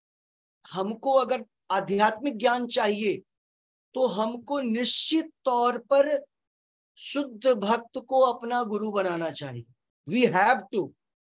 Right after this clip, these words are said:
बनाना ही पड़ेगा अगर आपको चाहिए। अगर आपने नहीं बनाया तो आपको शुद्ध भक्ति नहीं मिलेगी, आपको भगवत तत्व ज्ञान नहीं मिलेगा, ठीक है। और शुद्ध गुरु के गुण के बारे में बतलाया गया है,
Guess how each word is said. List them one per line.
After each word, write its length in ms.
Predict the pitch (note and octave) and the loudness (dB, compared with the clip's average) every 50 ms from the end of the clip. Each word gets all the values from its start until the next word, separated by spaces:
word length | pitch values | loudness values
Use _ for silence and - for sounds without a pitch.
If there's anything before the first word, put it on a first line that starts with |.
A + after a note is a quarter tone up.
| _ _ _ _ _ | _ _ _ _ _
बनाना 400 | F3 F3+ G3 A3 A#3 A#3+ B3 C4 | 0 0 2 2 2 2 2 2
ही 180 | C4 B3+ C4+ C#4 C4+ | 2 2 2 0 0
पड़ेगा 460 | - B3+ A#3 A3+ A3+ A#3 A3+ A3 G#3+ | 0 0 2 4 4 4 4 4 2
अगर 220 | G#3 G3 G#3 G#3+ | 2 2 0 0
आपको 280 | G#3+ G#3+ G#3 - - A3+ | 0 0 -2 -4 -8 -8
चाहिए। 380 | - A3 G3+ F#3 F3+ F3 D#3 - - _ _ _ _ _ - | -6 -4 -4 -4 -4 -4 -6 -8 -12 _ _ _ _ _ -6
अगर 200 | G#3 G#3 A#3+ A#3 | -4 -2 0 0
आपने 300 | A#3 A#3 A#3 B3 B3 A#3 | 0 -2 -2 -4 -6 -4
नहीं 200 | A#3 B3+ C4+ C#4 | -2 -2 -2 0
बनाया 300 | B3 C4 C4 B3+ C4 C4 | 0 2 2 2 0 0
तो 120 | C4 C4 | 0 0
आपको 300 | B3+ B3 A#3+ B3 - C4+ | 0 0 -2 -2 -6 -10
शुद्ध 220 | A#3+ - B3 G#3+ A3 | -10 -10 -6 -4 -4
भक्ति 300 | A3+ A3+ A3 - A3+ A3 | -4 -4 -6 -8 -10 -8
नहीं 160 | G#3 G3 F3+ | -6 -6 -6
मिलेगी, 280 | E3 D#3 C#3 C#3 C3 _ _ _ _ _ _ _ _ _ _ _ _ _ _ _ - | -6 -8 -12 -14 -18 _ _ _ _ _ _ _ _ _ _ _ _ _ _ _ -6
आपको 300 | F#3 G3 - - - B3 A#3 - _ _ E3+ | -4 -4 -4 -4 -6 -10 -10 -10 _ _ -20
भगवत 380 | D#3 D3+ E3+ F3+ - A3+ - G3 | -10 -6 -4 -2 -2 -2 -2 0
तत्व 240 | G#3+ G#3 G#3 G#3+ F#3+ | -2 -2 -2 -2 0
ज्ञान 200 | F#3 G3 F#3+ F#3 | 2 2 2 4
नहीं 180 | F3+ F3 E3+ D#3+ | 2 2 0 0
मिलेगा, 380 | D3+ C#3+ C3+ B2+ B2 B2+ - _ _ _ _ _ _ _ _ _ - | 0 -4 -6 -8 -10 -12 -16 _ _ _ _ _ _ _ _ _ -16
ठीक 200 | - E3+ - - | -14 -12 -10 -8
है। 180 | G3 D#3+ B2 - _ _ _ _ _ - | -8 -8 -10 -12 _ _ _ _ _ 0
और 100 | G3 G#3 | 0 0
शुद्ध 240 | - - C4 B3+ A3+ | 0 -2 -4 -4 -4
गुरु 280 | C#4 A#3+ G#3+ C4 C4+ C4 | -4 -4 -2 -4 -4 0
के 140 | C4+ C4+ B3 | 2 2 2
गुण 240 | G#3 F#3+ B3 B3+ B3 | 2 2 0 0 0
के 140 | A#3 B3+ B3 | 0 0 2
बारे 240 | A#3+ A3+ A3+ A#3 | 2 4 4 2
में 120 | A#3 A#3 A3+ | 2 0 -2
बतलाया 400 | G#3+ G#3+ - G#3+ G3 F#3+ F#3 F3+ | -6 -2 0 2 4 4 4 2
गया 160 | E3+ F3 E3+ | 0 -2 -4
है, 140 | E3+ E3 | -4 -6